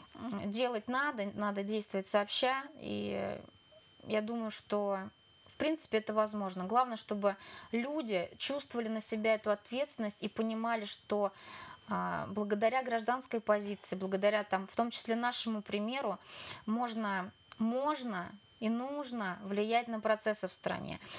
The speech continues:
Мы в том числе проводили митинги в поддержку антитабачного закона в двенадцатом году, когда ни-, уже никто не верил, что его примут. Сейчас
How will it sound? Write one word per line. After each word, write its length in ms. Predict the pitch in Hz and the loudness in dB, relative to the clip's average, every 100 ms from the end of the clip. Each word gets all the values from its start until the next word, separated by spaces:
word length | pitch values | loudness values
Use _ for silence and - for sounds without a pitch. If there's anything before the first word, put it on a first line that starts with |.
| - | -4
Мы 120 | 220 233 | -2 2
в 60 | |
том 180 | 285 285 | 4 4
числе 480 | 277 226 233 202 180 - - - - - - - - | 2 -2 2 2 2 -10 -18 -16 -16 -14 -6 -4 2
проводили 500 | 214 208 214 233 226 | 4 4 4 -2 -2
митинги 540 | 226 220 208 185 180 - - - | -2 -2 -2 0 -2 -4 -18 -14
в 120 | - - | -2 4
поддержку 440 | 220 226 - 220 | 4 4 0 0
антитабачного 840 | 247 277 269 240 220 214 - 190 190 | 0 0 2 2 4 2 0 -2 0
закона 400 | 185 - 190 185 | 0 0 -2 -2
в 60 | |
двенадцатом 540 | 196 208 208 - 190 185 | -2 0 -2 -2 -4 -2
году, 260 | 190 185 | -2 -2
когда 240 | - 202 208 | -4 0 0
ни-, 160 | 220 | 0
уже 200 | 220 214 | -2 -2
никто 280 | 233 233 - | -2 -2 0
не 180 | 277 285 | 0 0
верил, 280 | 277 226 208 | 0 0 -2
что 180 | - 196 | 0 0
его 160 | 190 | 0
примут. 420 | - 208 196 170 | -2 -2 -2 -2
Сейчас 520 | - - - 240 269 | -4 0 6 6 4